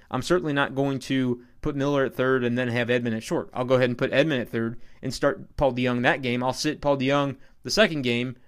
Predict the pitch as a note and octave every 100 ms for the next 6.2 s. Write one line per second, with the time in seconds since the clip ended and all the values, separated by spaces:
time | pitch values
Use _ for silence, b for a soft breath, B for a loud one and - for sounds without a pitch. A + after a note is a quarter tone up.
0 | b - C3 B2 A#2+ B2+ B2+ C3+ A#2+ -
1 | E3 C#3+ A#2 - - - _ - - -
2 | - C3 A#2+ A2 A#2+ A#2 C#3 - - _
3 | - _ _ _ _ _ _ - B2 D3
4 | C3+ B2+ C#3 B2+ - D3+ D3 C#3 C3 C3+
5 | C3 C3 A2+ C3 B2+ A#2 B2 A#2 - A#2+
6 | A#2 A2